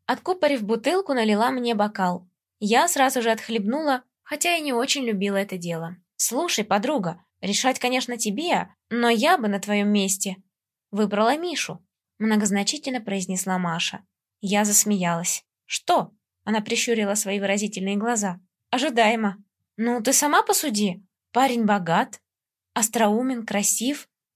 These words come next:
Пилот, конечно, тоже неплох, но он пока не пилот, и не факт, что им станет. Да и зарплата пилота, хоть и высока, всё равно не сравнится с доходами мажорчика.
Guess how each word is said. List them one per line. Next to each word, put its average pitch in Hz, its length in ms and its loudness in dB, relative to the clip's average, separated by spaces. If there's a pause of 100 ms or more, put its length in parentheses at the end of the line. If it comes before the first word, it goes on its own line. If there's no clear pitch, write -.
(220)
Пилот, 214 340 2
конечно, 202 460 0
тоже 311 240 2
неплох, 202 520 -2 (280)
но 240 180 2
он 233 120 4
пока 233 200 0
не 233 120 -2
пилот, 247 420 0 (260)
и 214 60 0
не 208 100 4
факт, 214 260 4
что - 180 -4
им 320 120 -4
станет. 294 500 0 (460)
Да 269 160 2
и 277 40 4
зарплата 254 480 2
пилота, 269 420 2
хоть 175 200 -6
и 180 40 -4
высока, 226 500 -2 (180)
всё - 220 2
равно 220 220 4
не 381 120 2
сравнится 277 520 0
с 208 60 -2
доходами 214 460 0
мажорчика. 214 680 0